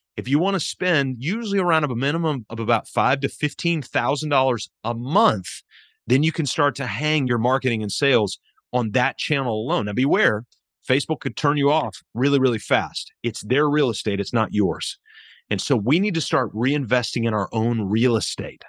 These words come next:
And when I mean real estate, I mean that metaphorically, obviously, but in our relationships. So where's eighty percent of your business come from before? Then let's go back to generally where that is. Let's make a list, start making some phone calls, set up some lunches, and let's go sell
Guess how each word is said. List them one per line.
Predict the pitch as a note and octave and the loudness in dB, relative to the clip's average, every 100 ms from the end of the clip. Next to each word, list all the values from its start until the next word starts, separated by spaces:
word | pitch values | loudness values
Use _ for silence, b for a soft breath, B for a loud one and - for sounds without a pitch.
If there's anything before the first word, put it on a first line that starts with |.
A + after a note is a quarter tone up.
| - | -4
And | G2 | 0
when | G2+ A2 | 2 2
I | |
mean | B2 A2+ | 2 2
real | A2+ G#2 | 2 2
estate, | - F#2+ | 0 -2
I | G2 | -2
mean | G2+ G#2+ | 0 0
that | G2 | 0
metaphorically, | A2 G2+ - G2 F2 E2+ | 0 0 2 2 2 -2
obviously, | D#2+ D#2+ - E2 | -2 -4 -6 -6
but | - G2+ | -4 -2
in | A2 | -2
our | A2+ | 0
relationships. | G#2+ A2 A#2+ C#3 A#2+ G2 - - - - _ B B B B - | 0 0 0 0 -2 -4 -4 -8 -10 -12 _ B B B B -4
So | A#2 | 0
where's | B2+ E3 A#2 | 2 2 2
eighty | C#3 - | 0 0
percent | C#3 D#3+ D3 | -2 0 0
of | |
your | A#2+ | 2
business | B2 A#2+ - | 0 -2 0
come | A#2 A#2 | 0 0
from | B2+ A#2+ | -2 -2
before? | G2+ - G#3 C#4 _ _ b b - | -2 0 0 -2 _ _ b b -2
Then | D#3 | 0
let's | F3+ - | 0 0
go | G#3 | 0
back | F3 G3 G#3+ - _ _ - | 2 0 -2 -10 _ _ -6
to | C3+ | -4
generally | G#2+ D3 F#3+ D#3+ | 0 0 2 0
where | B2+ C#3 | 0 0
that | C#3 B2+ | 0 0
is. | D3 D3+ A2 - _ _ - | 2 2 0 -4 _ _ -8
Let's | B2+ | -2
make | C#3 E3 | 0 2
a | D3 | 2
list, | C#3 F#3 C3+ - _ _ | 4 2 0 -6 _ _
start | - D3+ C#3 | 0 0 2
making | E3 E3+ | 2 2
some | - C3 | 0 -4
phone | F#3+ G#3 | -2 0
calls, | C#3 A2 A#2+ | 0 0 0
set | - F3+ | 0 0
up | E3+ | 0
some | C#3 | -2
lunches, | C3 C#3+ - G2 - B B | 0 0 0 -6 -8 B B
and | B2+ A2+ | -2 0
let's | B2 D3+ - | 0 0 -4
go | - B2 A2 | 0 0 0
sell | - - B2 B2 G#2 | -6 -4 0 2 0